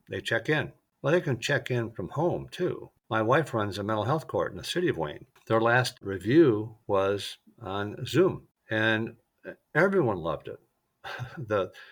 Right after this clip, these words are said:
the participants, in terms of people from the medical community,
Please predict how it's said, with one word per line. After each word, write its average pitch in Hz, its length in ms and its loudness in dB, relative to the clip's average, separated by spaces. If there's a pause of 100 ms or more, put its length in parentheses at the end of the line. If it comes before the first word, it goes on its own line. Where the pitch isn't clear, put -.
(240)
the 101 80 -6
participants, 127 840 -2
in 87 80 -10
terms 101 280 -6
of 95 120 -4
people 104 260 -4
from 87 300 -6
the 82 240 -2
medical 104 400 -4
community, 120 580 -2